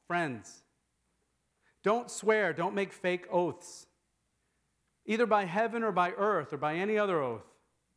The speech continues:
but instead let your yes be yes, and let your no be no, so that you don't fall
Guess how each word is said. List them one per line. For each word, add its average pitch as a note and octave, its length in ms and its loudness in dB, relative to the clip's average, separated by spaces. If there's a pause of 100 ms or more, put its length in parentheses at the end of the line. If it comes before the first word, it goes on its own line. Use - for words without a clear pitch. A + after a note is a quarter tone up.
(600)
but F#3 100 0
instead F#3+ 560 0
let G3 220 0
your G3+ 100 0
yes D3+ 680 -4 (120)
be A#2+ 100 -12
yes, A#2 600 -10 (1040)
and C#3 80 -6
let F#3 140 -4
your G#3 100 -2
no F#3 680 0
be D#3 100 -4
no, E3 380 -2 (920)
so - 140 -10
that D3+ 120 -6
you D#3 100 -6
don't E3+ 260 -4
fall C3+ 640 -2